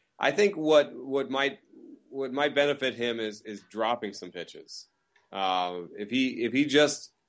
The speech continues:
if he just focused on the sinker, the change, and the curve, um, he might be able to up his ground ball rate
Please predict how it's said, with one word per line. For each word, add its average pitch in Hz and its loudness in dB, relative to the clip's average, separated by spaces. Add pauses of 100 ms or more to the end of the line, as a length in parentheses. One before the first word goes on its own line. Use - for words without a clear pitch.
(360)
if 107 -10
he 127 0
just 147 4
focused 135 0
on 117 0
the 110 -6
sinker, 123 -4
the 110 -6
change, 113 -2
and 101 -4
the 95 -6
curve, 92 0 (580)
um, 92 4
he 101 -8
might 113 2
be 113 0
able 110 0
to 101 -2
up 113 2
his 104 -8
ground 107 0
ball 101 6
rate 95 0